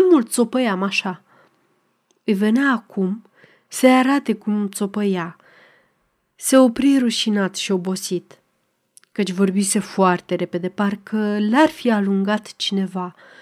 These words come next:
cu un glas rugător – și cu fața luminată de o mulțumire mare.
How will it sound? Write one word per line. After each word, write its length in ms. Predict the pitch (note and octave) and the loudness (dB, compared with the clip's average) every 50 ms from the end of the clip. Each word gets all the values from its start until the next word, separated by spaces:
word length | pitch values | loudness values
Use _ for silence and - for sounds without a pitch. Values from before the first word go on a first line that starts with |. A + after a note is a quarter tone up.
| - - - _ _ _ _ _ _ | -20 -20 -20 _ _ _ _ _ _
cu 160 | _ - A3+ | _ 0 2
un 140 | A3 A3 G#3+ | 2 2 4
glas 380 | G#3 A3+ A#3 C4 C4+ C4 - - | 4 2 2 2 0 -2 -4 -2
rugător – 680 | A3+ A3+ A3+ - G#3 G3+ G3+ - F#3+ F3 F3 F3 - _ _ _ _ _ _ _ _ _ _ _ | -2 -2 0 -2 -4 -4 -4 -4 -4 -4 -4 -6 -12 _ _ _ _ _ _ _ _ _ _ _
și 160 | - - G#3 | -6 -6 -6
cu 100 | - F#3+ | -6 -4
fața 340 | - G#3+ G#3+ G#3+ - G#3+ G3 | -2 -2 -2 0 0 0 0
luminată 800 | G3 G3 G3 G3 F#3+ F#3+ F#3 F3+ F3+ E3+ - - - G3 A3 - _ _ _ _ _ | 2 2 2 2 2 0 0 -2 -2 -4 -6 -8 -10 -10 -10 -10 _ _ _ _ _
de 180 | _ B3 A#3+ C4 | _ 2 4 6
o 60 | C4+ | 6
mulțumire 680 | B3+ A#3+ A#3 A#3 A3+ - - A3+ G#3+ G#3+ A3 A3 G3+ | 6 6 6 4 2 0 -2 -2 -2 0 0 -2 -2
mare. 460 | F#3+ F3+ F3+ F3 E3+ E3+ E3+ F#3 F3+ | -2 -2 -4 -4 -6 -8 -10 -12 -16